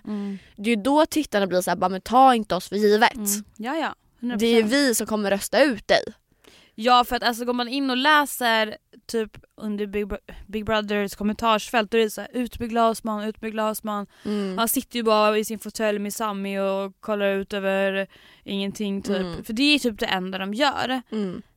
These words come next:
Speaker 1: Eh, jag tycker typ att det är så många mer där inne som tillför med, alltså, bättre T V för oss tittare
Speaker 2: Mm.
Speaker 1: än Glasman.
Speaker 2: Jag tycker de har lite taskig attityd mot, eh,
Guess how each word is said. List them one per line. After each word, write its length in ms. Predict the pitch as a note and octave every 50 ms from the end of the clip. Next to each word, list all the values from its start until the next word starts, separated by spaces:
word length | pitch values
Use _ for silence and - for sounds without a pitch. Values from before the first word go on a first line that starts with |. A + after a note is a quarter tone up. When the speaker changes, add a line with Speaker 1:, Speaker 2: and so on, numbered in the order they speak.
| _ _ _ -
Speaker 1:
Eh, 420 | G3+ G3 G3 F#3+ F#3+ F#3+ F#3+ F#3+
jag 100 | G#3 G3+
tycker 280 | - B3 A#3 - A#3 A3
typ 240 | - G#3+ G3+ -
att 140 | G#3 G3+ G3
det 80 | - G#3
är 240 | G3+ G3+ G3 G3 F#3+
så 180 | - - B3+
många 240 | B3+ B3 G3+ F3+ F#3
mer 160 | G3 G#3 F#3+
där 80 | F#3 F3+
inne 140 | F3 F3+ F3
som 140 | - F3
tillför 1000 | - - - A3 G#3 F#3+ F#3 - - - C4 B3 A3 G3 F#3+ G3 G#3 G#3+ A3 A3 - _ _ _ _ _ _ _ _ -
med, 600 | G#3 G3+ G3 G3+ G3+ G3 G3 F#3+ F#3 F3+ F#3 -
alltså, 680 | - F#3+ F#3 - - G3+ F#3+ F#3 F3+ F3+ F3+ F#3+ F#3+ G3 - G1+ G1+ _ G1+ - - -
bättre 400 | G3 G3+ A3 G3+ - - - G3
T 300 | F#3 - - A3 G3+ F#3
V 320 | F3+ F#3 G3+ G3 G3+ G3 F#3+ F#3+
för 120 | - -
oss 140 | G#3 F#3+ -
tittare 600 | - A3 G3+ _ - - G#3 G3+ G3+ G3+ G3+ G#3 - - -
Speaker 2:
Mm. 260 | G3 G#3 G#3 G3+ G3 F#3+
Speaker 1:
än 360 | G3 F#3+ F#3+ F#3+ F#3+ F#3+ - - - _ _ _ _ _ _ -
Glasman. 880 | G#3 G3 A#3 B3 B3 A3 G3 E3+ - - F#3+ D3+ - - A3+ G#3+ G3+ F#3+ _ _ _ _ _ -
Speaker 2:
Jag 180 | - A3+ A#3 A3+
tycker 280 | B3 A#3 - B3+ A#3+
de 120 | A#3 A3+ A#3
har 140 | A#3 A3
lite 180 | A3 A3 - A3+
taskig 500 | - - A#3 A#3 A3+ - - - - G#3
attityd 500 | G#3 G#3 - G#3+ - - A3 G#3 G#3 G3+
mot, 360 | G#3 G3+ G3+ G3+ - - - -
eh, 600 | G#3 G3+ G3 G3 G3 G3 G3 G3 G3 - - -